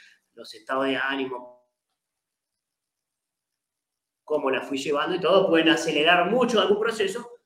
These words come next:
pueden retrasarlo mucho. Perfecto. Entonces, ahí tenemos el camino pautado, las dos grandes barandas de protección,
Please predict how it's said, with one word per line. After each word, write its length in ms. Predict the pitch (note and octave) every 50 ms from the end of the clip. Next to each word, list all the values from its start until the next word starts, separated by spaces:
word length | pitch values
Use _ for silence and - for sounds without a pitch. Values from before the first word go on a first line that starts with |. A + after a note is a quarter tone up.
| _ _ _
pueden 260 | D3+ D#3 E3 E3 D#3
retrasarlo 520 | D#3 D3+ - - D3+ - F3+ F#3 A3 C#4
mucho. 420 | - D#4+ - - - - - _ _
Perfecto. 400 | - - - D#4+ D4 - - - -
Entonces, 380 | - D#3 D#3 - F#3+ E3+ D3+ - C#3
ahí 160 | C#3 E3 F#3
tenemos 540 | F#3+ F3+ F3 E3+ D3+ - - - - - - _ _ _ _ _ _ _ _
el 140 | - - -
camino 760 | - C#3 E3 A3+ B3+ B3 A#3 A#3 A#3 A#3 A3+ - - - - _
pautado, 440 | - F3 F3 F3 A#3 A3+ A3 F#3+ E3
las 120 | D#3+ D3+ D#3
dos 240 | F#3+ A#3+ A#3 G#3
grandes 340 | G3+ G#3+ A3 G#3 G3 F#3 F3 E3+
barandas 480 | F3 F#3 F#3+ F#3+ F#3 F3 E3 D3+ C#3+
de 80 | C#3+ -
protección, 680 | - D3+ D#3 D#3+ D#3+ D3+ - - C3+ A3 A#3 - -